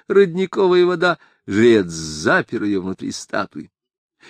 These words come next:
Узница пением звала возлюбленного,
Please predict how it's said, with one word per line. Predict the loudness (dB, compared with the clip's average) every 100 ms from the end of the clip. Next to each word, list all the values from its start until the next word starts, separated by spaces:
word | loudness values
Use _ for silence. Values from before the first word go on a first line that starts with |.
| -10
Узница | -4 -2 -2 -4 -12 -12 -14 -14
пением | -6 0 2 2 -2 -6
звала | -2 0 2 0
возлюбленного, | -2 -6 -4 -6 -6 -10 -10